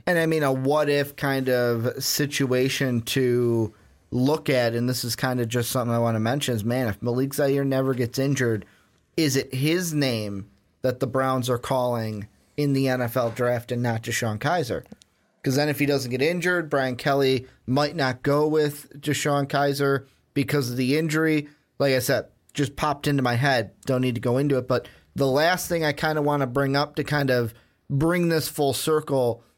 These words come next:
is the thing I think that will benefit both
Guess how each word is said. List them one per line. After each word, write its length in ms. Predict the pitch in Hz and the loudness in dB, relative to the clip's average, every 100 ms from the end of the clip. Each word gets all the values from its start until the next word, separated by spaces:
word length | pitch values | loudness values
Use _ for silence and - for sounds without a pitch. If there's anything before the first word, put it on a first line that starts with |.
| _ _ | _ _
is 640 | 160 151 147 139 131 117 - _ _ _ _ _ | 2 4 4 4 2 0 -6 _ _ _ _ _
the 180 | 151 143 | 0 0
thing 320 | 143 185 202 | 0 0 2
I 120 | 202 190 | 2 2
think 260 | 180 170 | -2 0
that 140 | 170 151 | 2 2
will 120 | 143 | 2
benefit 760 | 120 139 143 143 131 131 117 | 2 2 0 0 -2 -2 -4
both 420 | 135 131 127 - | 0 0 0 -6